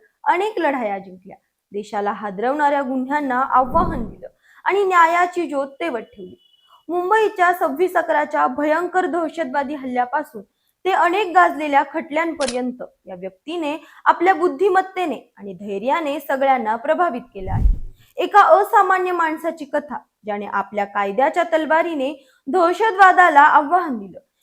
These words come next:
देशाच्या सुरक्षेसाठी लढा दिला. हे आहेत आपले ज्येष्ठ विधिज्ञ आणि आता नव्याने राष्ट्रपती नियुक्त राज्यसभा खासदार उज्ज्वल निकम. या कायद्याच्या शिलेदाराची कहाणी लवकरच सिनेमाच्या मोठ्या पडद्यावर येत आहे.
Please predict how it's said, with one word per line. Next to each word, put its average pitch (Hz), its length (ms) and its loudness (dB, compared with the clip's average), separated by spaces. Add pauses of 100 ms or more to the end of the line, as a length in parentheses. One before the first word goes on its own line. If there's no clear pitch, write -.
(140)
देशाच्या 370 640 4
सुरक्षेसाठी 330 880 -4
लढा 311 280 2
दिला. 190 220 -10 (420)
हे 220 100 -2
आहेत 233 360 0
आपले 226 300 -2
ज्येष्ठ 269 400 -6 (120)
विधिज्ञ 262 580 -4 (340)
आणि 349 200 2
आता 359 320 6
नव्याने 320 520 2
राष्ट्रपती 294 640 0
नियुक्त 269 460 -8 (180)
राज्यसभा 262 760 0
खासदार 269 480 -4 (380)
उज्ज्वल 330 340 -2
निकम. 185 300 -14 (480)
या 392 120 8
कायद्याच्या 392 560 4
शिलेदाराची 302 680 0
कहाणी 277 560 -4
लवकरच 269 600 0
सिनेमाच्या 302 640 -2
मोठ्या 262 340 -4
पडद्यावर 240 520 -2
येत 208 240 2
आहे. 202 180 -12